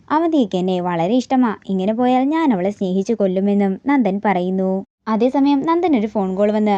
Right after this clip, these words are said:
അകത്തേക്ക് പോകുമ്പോൾ അവന്തിക ധനുഷിന്റെ അടുത്തേക്ക് വരികയാണ്. "നിന്റെ ഭർത്താവിന് നിന്നെക്കുറിച്ച് നല്ല അഭിപ്രായമാണല്ലോ" എന്ന് ധനുഷ് പറയുന്നു. "കൂടെ കിടന്നുറങ്ങുമ്പോഴേ അവൻ നിന്റെ കഴുത്ത് ഞെരിക്കാതെ സൂക്ഷിച്ചോളാൻ" ധനുഷ് പറയുമ്പോൾ അവന്തിക അകത്തേക്ക് പോകുന്നു. തുടർന്ന്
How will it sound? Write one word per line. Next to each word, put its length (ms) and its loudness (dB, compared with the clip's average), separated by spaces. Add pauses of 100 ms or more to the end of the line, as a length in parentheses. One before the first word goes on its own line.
അകത്തേക്ക് 360 -4
പോകുമ്പോൾ 640 0
അവന്തിക 380 0 (120)
ധനുഷിന്റെ 480 0
അടുത്തേക്ക് 300 -4
വരികയാണ്. 560 -2 (580)
"നിന്റെ 220 0
ഭർത്താവിന് 680 0
നിന്നെക്കുറിച്ച് 440 0
നല്ല 280 0
അഭിപ്രായമാണല്ലോ" 760 2
എന്ന് 400 2
ധനുഷ് 360 2
പറയുന്നു. 600 0 (260)
"കൂടെ 240 4
കിടന്നുറങ്ങുമ്പോഴേ 880 2
അവൻ 260 2
നിന്റെ 380 4
കഴുത്ത് 260 0
ഞെരിക്കാതെ 600 2
സൂക്ഷിച്ചോളാൻ" 640 2
ധനുഷ് 320 -2
പറയുമ്പോൾ 720 2
അവന്തിക 340 2
അകത്തേക്ക് 600 0
പോകുന്നു. 640 2 (360)
തുടർന്ന് 400 4